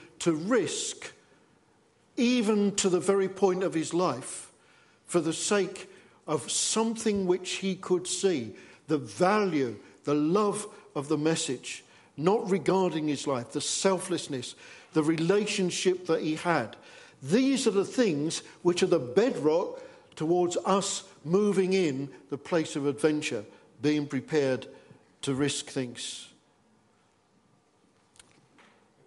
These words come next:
Deciding that the good news, the truth, the light that we carry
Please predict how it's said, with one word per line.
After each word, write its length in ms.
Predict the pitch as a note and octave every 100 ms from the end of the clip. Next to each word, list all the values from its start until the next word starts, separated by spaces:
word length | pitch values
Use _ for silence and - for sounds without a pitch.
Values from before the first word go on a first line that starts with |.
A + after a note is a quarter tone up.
| -
Deciding 680 | A#2+ - D3+ D3 C#3 C3
that 180 | B2+ A#2+ - - - _ _ _ _ -
the 80 |
good 280 | A2+ D#3 D3+
news, 580 | D3+ D3 A#2 G#2+ - - - _ _ _ _ _
the 80 | C3 -
truth, 680 | - - D#3+ A2+ - - - _ _ _ _ _ _ _ _ -
the 100 | C3+
light 720 | C3 E3 E3 C3 - - - - _ _ _
that 160 | C#3 -
we 120 | C3
carry 560 | - - F3 A#2+ A#2